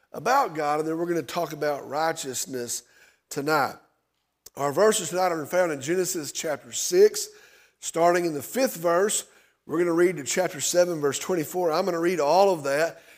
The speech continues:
and then we'll come back and, and break it up as we study it from there. Our key points tonight, before we get started in the verses, uh, God is holy. He must judge sin, and God is gracious. Now, those things may not seem,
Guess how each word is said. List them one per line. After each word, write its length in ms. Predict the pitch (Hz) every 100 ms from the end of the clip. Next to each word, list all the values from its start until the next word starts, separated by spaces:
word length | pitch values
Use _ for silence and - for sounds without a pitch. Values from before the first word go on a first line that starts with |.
| _
and 140 | - 147
then 80 |
we'll 120 | 151 143
come 200 | 180 170
back 220 | 170 143
and, 100 | 139
and 220 | 151 127
break 260 | 120 160 160
it 60 | 160
up 140 | 147
as 140 | 135
we 100 | 131
study 480 | 117 - 180 170 151
it 160 | 131 -
from 320 | - 139 123
there. 340 | 135 147 113 - - - _ -
Our 180 | 160 156
key 380 | - 277 285
points 480 | - 226 254 240 240
tonight, 320 | - 208 208 170
before 280 | 135 208 208
we 80 |
get 140 | 196 165
started 260 | 208 190
in 60 | 180
the 40 |
verses, 520 | 139 170 185 190 165 - - - - -
uh, 160 | 135 131
God 440 | - 156 208 226
is 180 | 196 -
holy. 640 | - 190 233 254 277 294 - _ _ _ _ _ _
He 220 | - 208
must 720 | 196 175 226 262 254 - - 156
judge 540 | 135 202 226 220 170
sin, 920 | 147 - - - 226 165 127 110 165 220 _ _ _ _ _ -
and 240 | 175 175
God 300 | 170 180 185
is 160 | 196 175
gracious. 680 | 165 226 208 - 117 - -
Now, 140 | 127
those 260 | 147 185 -
things 260 | 214 180
may 160 | 175 208
not 220 | 247 208
seem, 480 | - 220 220 208